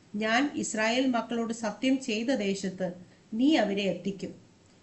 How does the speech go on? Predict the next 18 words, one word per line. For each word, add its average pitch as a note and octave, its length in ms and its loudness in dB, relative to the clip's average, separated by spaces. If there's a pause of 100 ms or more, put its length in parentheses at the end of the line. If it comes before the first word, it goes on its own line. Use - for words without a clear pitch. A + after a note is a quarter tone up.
(120)
ഞാൻ A#3+ 280 2
നിന്നോടുകൂടെ A#3+ 640 4
ഇരിക്കും" G3+ 460 -2
എന്നരുളി G3 460 -2
ചെയ്തു. D#3+ 340 -4 (1040)
മോശെ C#4+ 540 0
ഈ C#4 180 2
ന്യായപ്രമാണത്തിലെ A3 960 0
വചനങ്ങൾ G#3 560 -2
മുഴുവനും G3 680 -2 (340)
ഒരു C4+ 140 2
പുസ്തകത്തിൽ A3 680 -2
എഴുതി G#3+ 460 -2
തീർന്നപ്പോൾ G3 640 -4 (560)
യഹോവയുടെ B3 600 2
നിയമപെട്ടകം G#3+ 800 0
ചുമക്കുന്ന G3+ 500 -4
ലേവ്യരോട് G3+ 640 0